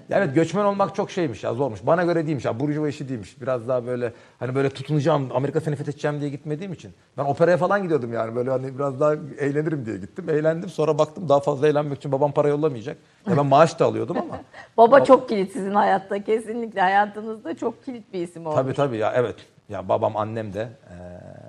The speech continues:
Speaker 1: daha, daha patriarkal Türk ailesine uysun diye babam, aslında annem. Onlar
Speaker 2: Hı.
Speaker 1: genelde babam diye konuşuyor ama bu kısım annem. Yani oradan bir hani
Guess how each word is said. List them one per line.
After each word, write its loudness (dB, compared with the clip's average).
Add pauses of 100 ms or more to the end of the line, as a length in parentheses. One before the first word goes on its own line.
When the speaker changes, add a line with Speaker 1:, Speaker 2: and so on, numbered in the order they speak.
(460)
Speaker 1:
daha, -12 (100)
daha -4
patriarkal -8 (400)
Türk -12
ailesine -6
uysun -12
diye -6
babam, -10
aslında -8
annem. -8 (440)
Onlar -8
Speaker 2:
Hı. -8
Speaker 1:
genelde -2
babam 2
diye -4
konuşuyor -4
ama -4
bu -12
kısım -12
annem. -6 (220)
Yani 0
oradan 8
bir 4 (180)
hani -6